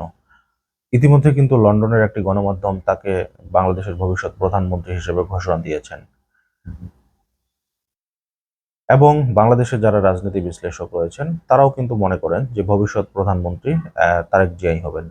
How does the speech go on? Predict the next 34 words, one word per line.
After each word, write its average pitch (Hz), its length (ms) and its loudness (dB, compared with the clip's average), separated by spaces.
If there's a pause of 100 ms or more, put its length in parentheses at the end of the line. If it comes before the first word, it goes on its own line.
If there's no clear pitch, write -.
এবং 101 420 -2
এই, 101 420 0
এবার 104 260 2
যে 101 140 -2
নির্বাচন 98 440 -2
হবে, 90 220 -4
সেই 117 180 -6
নির্বাচনে 90 460 -6
বিএনপি 87 400 -4
জয়লাভ 82 380 -2
করবে। - 240 -14 (600)
সবকিছু 143 760 4
ঠিকঠাক - 540 -6
থাকলেও 104 360 0
কিন্তু 95 300 -4
তিনি 92 240 0
দেশে 92 280 -2
ফিরতে - 300 -10
পারছেন 82 380 -8
না। - 240 -16 (420)
আসলে 107 240 0
কি 127 180 -2
জন্য 135 300 4
ফিরতে 113 220 -6
পারছেন 107 360 -4
না, 139 300 -4
এটা 139 180 -2
নিয়ে 139 180 4
বিভিন্ন 123 380 0
সময় 117 320 -2
বিভিন্ন 107 380 0
রকম 107 240 0
কথা 95 300 -2
হলেও 87 300 -2